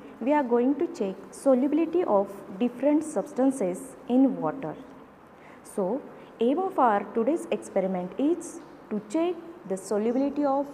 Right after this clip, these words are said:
the different substances in water. Children,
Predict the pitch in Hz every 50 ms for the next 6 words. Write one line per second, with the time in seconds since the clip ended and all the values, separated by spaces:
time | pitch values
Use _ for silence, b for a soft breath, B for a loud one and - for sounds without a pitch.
0 | - - - 185 170 196 202 - - 285 311 330 311 - 226 - - - - 208
1 | 202 202 - - 214 214 220 214 - - - - 220 220 247 285 330 - - -
2 | - - - - - - - - 165 165 170 170 170 170 180 170 160 - - -
3 | - - - - - - - - - - - _ _ _ _ _ _ _ _ _
4 | _ _ _ _ _ _ _ _ - 208 190 190 202 214 254